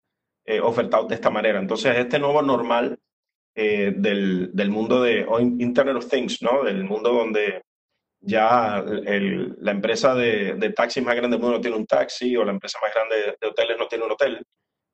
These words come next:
como es Airbnb o Uber. Me parece que un poco de esas, eh, estrategias en el mundo de servicios financieros se tienen que ir implementando, y la manera más adecuada de implementar eso es ciertamente teniendo arquitecturas flexibles, plataformas abiertas,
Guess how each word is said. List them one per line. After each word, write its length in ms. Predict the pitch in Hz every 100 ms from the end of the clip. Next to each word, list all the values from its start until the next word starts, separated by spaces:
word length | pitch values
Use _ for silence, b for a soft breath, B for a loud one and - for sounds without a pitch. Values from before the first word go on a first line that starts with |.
| _
como 140 | 98
es 80 | 107
Airbnb 500 | 120 113 113 110 110
o 380 | 117 117 110 131
Uber. 380 | 123 117 - -
Me 140 | 110
parece 340 | 104 110 107 127
que 80 |
un 120 | 123 120
poco 280 | 131 131
de 80 | 123
esas, 560 | 123 131 123 - - - _ _
eh, 680 | - 107 104 101 95 - - _ _
estrategias 1000 | - 113 - 113 - 139 131 107 107 - _ _ _ _
en 100 | -
el 80 | 104
mundo 280 | 113 147 147
de 60 | 120
servicios 360 | 120 120 127
financieros 440 | 139 120 120 123 127
se 120 | 104
tienen 240 | 110 120
que 60 | 113
ir 40 |
implementando, 760 | 110 107 127 127 123 127 143 -
y 80 | -
la 60 | 110
manera 320 | 110 113 123
más 220 | 123 123
adecuada 300 | 127 117 120
de 40 | 120
implementar 400 | 120 110 120 120
eso 200 | 117 147 - _ _ _ -
es 180 | 120
ciertamente 480 | - 127 123 120 117
teniendo 460 | 120 113 107 110 113
arquitecturas 640 | 110 101 107 104 110 110
flexibles, 640 | - 101 - 147 143 135 135
plataformas 580 | 104 - - 101 98
abiertas, 640 | 104 117 143 - 135 -